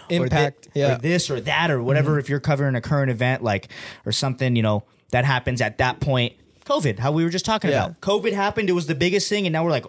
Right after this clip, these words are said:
Speaker 1: "When did covid happen?"
Speaker 2: Exactly.
Speaker 1: Whatever, you know,
Speaker 2: <laughs> Yeah.
Speaker 1: blah, blah, blah. But someone says something, an idea or a thought, and it changes your perspective or anything, and it's able to be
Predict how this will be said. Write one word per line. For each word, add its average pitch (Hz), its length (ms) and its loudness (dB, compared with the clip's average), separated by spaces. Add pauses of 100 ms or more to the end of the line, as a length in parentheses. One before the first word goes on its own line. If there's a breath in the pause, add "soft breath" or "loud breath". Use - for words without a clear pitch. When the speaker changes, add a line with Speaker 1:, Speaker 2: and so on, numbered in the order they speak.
Speaker 1:
"When 104 180 -2
did 139 100 -2
covid 156 240 0
happen?" 170 440 0
Speaker 2:
Exactly. 170 360 0
Speaker 1:
Whatever, 170 260 2
you 165 80 0
know, 156 120 2
Speaker 2:
<laughs> - 20 4
Yeah. 175 160 2
Speaker 1:
blah, 156 240 0
blah, 147 100 -2
blah. 175 160 0 (460 loud breath)
But 147 100 0
someone 170 320 2
says 156 300 0
something, 135 260 0
an 123 80 2
idea 120 420 2
or 113 120 2
a 107 40 2
thought, 117 480 -2
and 113 80 0
it 104 80 -2
changes 117 440 2
your 113 100 2
perspective 123 720 0 (100)
or 117 180 2
anything, 135 480 0 (100)
and 131 140 2
it's 117 220 0
able 135 220 2
to - 120 0
be - 200 0